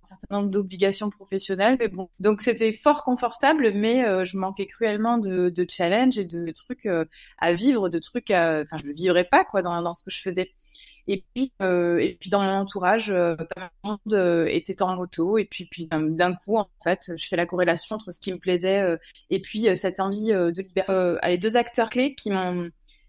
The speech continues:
qui m'ont donné envie, euh, de, de me bouger et de, et d'aller vers l'univers de la moto.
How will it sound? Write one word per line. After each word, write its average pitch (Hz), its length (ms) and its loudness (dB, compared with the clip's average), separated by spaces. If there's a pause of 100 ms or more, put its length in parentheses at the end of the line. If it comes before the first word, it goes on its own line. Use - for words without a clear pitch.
(160)
qui - 100 -4
m'ont 196 120 2
donné 262 260 4
envie, 240 340 -4 (120)
euh, 165 420 0
de, 160 500 -6
de 165 80 -10
me 180 120 -4
bouger 220 520 -2
et 180 120 -2
de, 165 340 -18
et 175 60 -6
d'aller 202 240 4
vers 196 160 2
l'univers 202 380 -2
de 185 100 -4
la 180 120 2
moto. 190 440 -6